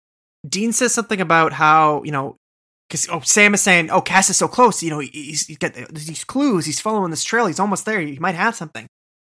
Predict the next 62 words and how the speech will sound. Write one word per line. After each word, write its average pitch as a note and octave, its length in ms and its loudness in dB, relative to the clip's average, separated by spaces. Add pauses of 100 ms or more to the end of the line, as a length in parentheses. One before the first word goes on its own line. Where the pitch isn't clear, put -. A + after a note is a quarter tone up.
(120)
But B2+ 100 -2
Dean A#3+ 220 4
is A3+ 80 2
like, G3 140 4
"I E3 100 4
want G3+ 220 4
that G#3 120 4
all G3 160 6
to F3+ 120 -4
stop E3+ 420 0
because D3+ 300 -6
I E3+ 180 6
wanna F#3 300 2
stop F3+ 380 0
waking F3 340 0
up G3+ 120 0
in G#3+ 60 -2
the G3 60 0
morning C#3+ 400 -4 (240)
with E3+ 120 -2
this E3+ 200 0
false D#3+ 380 2
hope F3+ 280 2 (260)
that D3+ 140 -2
Castiel D#3+ 580 2
or D3 120 -2
somebody D#3+ 520 2
is C#3+ 100 -6
gonna C#3+ 140 -6
pluck - 280 -4
an E3+ 80 -2
answer D3+ 300 -2
out C#3+ 100 2
of C#3+ 40 -6
the C#3+ 60 -8
sky C#3 360 2
and C3+ 140 -6
cure D#3+ 280 0
everything. C3 440 -6 (180)
It's - 180 -8
not D#3 180 4
gonna D#3 160 0
happen." D3+ 320 -6 (400)
And C#3 340 -4
Dean F#3 240 0
doesn't E3 300 0
wanna D3+ 220 0
live C#3 440 2
with C#3+ 140 -4
that C#3 200 -2
false C#3+ 300 -4
hope. D3+ 220 -4 (260)
He F3+ 100 -2
wants E3+ 300 -2
to E3 200 -4
look D3+ 400 -6
at - 80 -12
this - 180 -6
thing F#3+ 180 2
in F#3+ 100 2
the F#3+ 60 0
face D3 480 -4